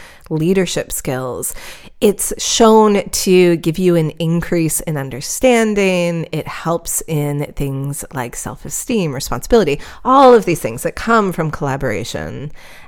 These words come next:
And then community, well, we know that the best things in life have a community,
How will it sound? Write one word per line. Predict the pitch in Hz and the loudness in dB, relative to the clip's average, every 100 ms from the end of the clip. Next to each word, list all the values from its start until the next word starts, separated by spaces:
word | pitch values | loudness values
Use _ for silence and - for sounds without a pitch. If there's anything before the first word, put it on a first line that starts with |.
| - | -2
And | 175 160 | 0 2
then | 156 143 | 0 -2
community, | - 233 202 139 127 | 0 2 2 0 -2
well, | 135 123 127 143 - - - | 0 0 0 -2 -10 -18 -8
we | 170 170 | -4 -2
know | 175 165 156 139 123 - - | 2 2 2 2 0 -4 -4
that | 139 139 - - | -2 -2 -6 -6
the | - 156 | -4 -4
best | 156 170 160 - - | -2 -2 -2 -6 -8
things | 143 135 - 156 - - | -6 -6 -8 -12 -12 -10
in | 156 139 151 | -8 -6 -2
life | 190 143 139 127 - - - | -2 -2 -4 -8 -12 -16 -10
have | - 151 151 | -4 -2 -2
a | 147 | -6
community, | - 131 127 135 - 78 143 | -10 -8 -6 -6 -8 -8 -10